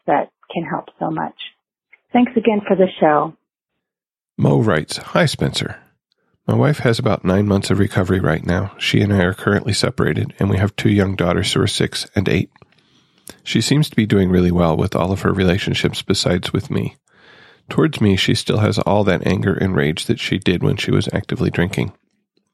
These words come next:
Speaker 2: I'm struggling and not sure how much I can sit around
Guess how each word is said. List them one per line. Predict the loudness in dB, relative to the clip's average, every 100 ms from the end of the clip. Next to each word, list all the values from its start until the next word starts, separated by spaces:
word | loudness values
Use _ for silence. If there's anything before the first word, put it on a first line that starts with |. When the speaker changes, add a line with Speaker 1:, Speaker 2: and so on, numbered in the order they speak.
| -20 -20 -20 -20 _
Speaker 2:
I'm | -2 0
struggling | -2 0 2 0 0
and | 0
not | 0 0
sure | -2 0
how | 0
much | 0 0
I | -2
can | -4
sit | -2 0
around | 2 2 0